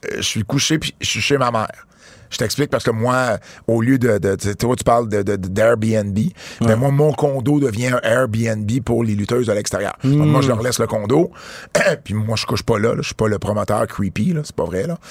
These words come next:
Speaker 1: Fait que moi, je m'en vais chez ma mère. Tu comprends ?
Speaker 2: Ouais.
Speaker 1: Comme ça, tout le monde est content, puis, tu sais, ils sont, sont, sont bien reçus, puis tout va bien. Ma mère habite à côté d'où j'habite, donc tout va bien. Donc, je suis dans le lit, et là, je suis comme, « Shit. »
Speaker 2: Ça doit être malade.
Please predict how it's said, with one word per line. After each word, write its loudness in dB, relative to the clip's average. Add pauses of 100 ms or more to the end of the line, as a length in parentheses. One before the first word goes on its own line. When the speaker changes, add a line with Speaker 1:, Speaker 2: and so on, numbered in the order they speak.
(160)
Speaker 1:
Fait -6
que -8
moi, -2
je -2
m'en 0
vais 0
chez -2
ma -2
mère. -6 (200)
Tu -10
comprends ? -4 (160)
Speaker 2:
Ouais. -4 (100)
Speaker 1:
Comme -2
ça, -2
tout -4
le -2
monde -2
est -4
content, -2
puis, 0
tu -20 (240)
sais, 0
ils 0
sont, -2
sont, -4
sont -2
bien 0
reçus, 2
puis -8 (300)
tout 2
va 4
bien. 0
Ma 0
mère 0
habite 0
à -2
côté -2
d'où -2
j'habite, -4 (100)
donc -6 (320)
tout -2
va 0
bien. -14 (720)
Donc, 0
je -6
suis -2
dans 2
le -2
lit, 2 (580)
et 0
là, 2
je -2
suis -6
comme, « -2
Shit. » -4 (680)
Speaker 2:
Ça -8
doit -2
être -10
malade. -2